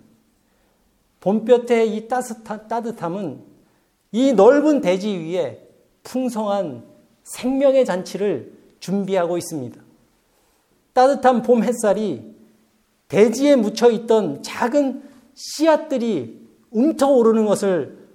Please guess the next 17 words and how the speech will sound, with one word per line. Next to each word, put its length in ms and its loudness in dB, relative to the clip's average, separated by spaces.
도와주듯이 800 -4
사람들의 1080 2
가슴 360 0
속에 380 4
심겨진 1000 0
그 100 -2
하나님의 1080 0
성품이라고 920 2
하는 200 0
그 80 -2
씨앗을 1040 0
싹 380 -10
틔우는 420 0
일이 460 -8
바로 600 -2
교회의 400 4
사명이요, 640 -6